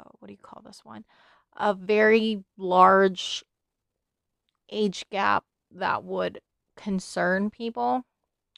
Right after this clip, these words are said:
I don't speak for all of us, but please do bear in mind that one, probably one of the things that I would like to point out is that I've been through a lot of relationships, including mature ones. Mature ones me-,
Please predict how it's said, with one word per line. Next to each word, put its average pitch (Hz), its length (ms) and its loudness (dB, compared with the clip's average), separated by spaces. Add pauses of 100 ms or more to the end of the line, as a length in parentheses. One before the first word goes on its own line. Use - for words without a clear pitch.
I 202 80 -6
don't 202 180 0
speak - 220 -18
for - 200 -12
all 180 180 4
of 185 100 4
us, 208 280 4 (500)
but 220 320 4 (960)
please 277 400 -2
do 233 200 -10
bear 202 260 0
in 202 120 0
mind 185 540 -6 (200)
that 185 460 -2 (160)
one, 180 580 -2 (260)
probably 180 400 2
one 170 180 -6
of 170 60 -10
the - 220 -20
things 175 160 -14
that - 140 -18
I 180 80 -14
would 175 180 -16
like 165 140 -10
to - 80 -20
point 175 300 -18
out - 300 -14
is 202 180 -20
that - 220 -14 (340)
I've 233 220 -6
been 294 280 -6
through 240 180 -6
a - 20 2
lot 180 260 0
of 180 120 -12
relationships, 180 760 -10
including 175 800 -8 (360)
mature 185 580 2
ones. 170 520 0
Mature 190 380 -4
ones 185 300 2
me-, 170 400 -6